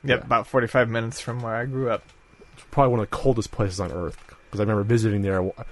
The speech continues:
Speaker 2: for maybe wanna go to R I T. Thank God I didn't.
Speaker 1: <laughs>
Speaker 2: There's literally, uh, subterranean, uh, villages and h-, hallways that separate the buildings 'cause you can't go outside for, like, four months of the year.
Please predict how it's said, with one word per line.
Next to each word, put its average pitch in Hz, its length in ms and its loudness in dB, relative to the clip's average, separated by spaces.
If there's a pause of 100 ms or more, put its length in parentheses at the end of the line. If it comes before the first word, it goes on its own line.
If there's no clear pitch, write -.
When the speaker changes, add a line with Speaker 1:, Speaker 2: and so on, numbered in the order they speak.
(140)
Speaker 2:
for 98 300 -2
maybe 107 180 0
wanna 98 180 0
go 165 100 -4
to - 80 -4
R 101 200 -2
I 87 100 -2
T. 92 260 -6
Thank 101 340 -4
God 98 260 2
I 90 120 0
didn't. 87 300 -6 (560)
Speaker 1:
<laughs> 220 320 0 (460)
Speaker 2:
There's 113 180 0
literally, 123 580 4 (340)
uh, 110 160 2
subterranean, 143 920 2 (320)
uh, 120 60 2
villages 151 640 6
and 131 100 4
h-, 104 60 -6 (120)
hallways 170 420 6
that 135 80 0
separate 151 380 2
the 127 60 -4
buildings 135 300 6
'cause 110 80 -2
you 110 80 -2
can't 143 160 2
go 135 80 4
outside 131 360 4
for, 110 80 -6
like, 104 80 0
four 127 140 4
months 113 220 2
of 95 60 -4
the 98 60 2
year. 95 180 0